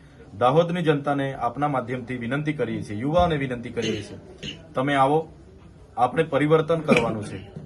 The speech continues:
તમે રાજનીતિથી દૂર નહીં ભાગો. રાજનીતિમાં તમે નહીં આવશો તો બદમાશ અને ખરાબ લોકો આપણા પર રાજ કરશે અને કૌભાંડો કરશે.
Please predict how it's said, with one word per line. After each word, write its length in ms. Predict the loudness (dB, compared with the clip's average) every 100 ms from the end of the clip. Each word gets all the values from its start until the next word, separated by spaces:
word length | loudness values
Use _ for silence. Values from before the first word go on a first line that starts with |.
| -4
તમે 220 | -2 2
રાજનીતિથી 600 | 4 4 2 -2 -4 -4
દૂર 220 | -4 -2
નહીં 200 | -2 -2
ભાગો. 280 | -2 -6 -10 -16 -16 -12 0
રાજનીતિમાં 800 | 4 4 4 -2 -4 -2 -2
તમે 220 | 0 0 2
નહીં 220 | 2 2
આવશો 400 | 0 -2 -4 -4 -16 -10
તો 100 | -6
બદમાશ 500 | 0 0 2 0 0
અને 140 | -2 -4
ખરાબ 340 | 0 0 0
લોકો 200 | -2 -2
આપણા 240 | -2 -4
પર 160 | -4 -2
રાજ 180 | -2 -4
કરશે 240 | -6 -8 -8
અને 100 | -2
કૌભાંડો 400 | 0 2 2 0
કરશે. 340 | -4 -10 -12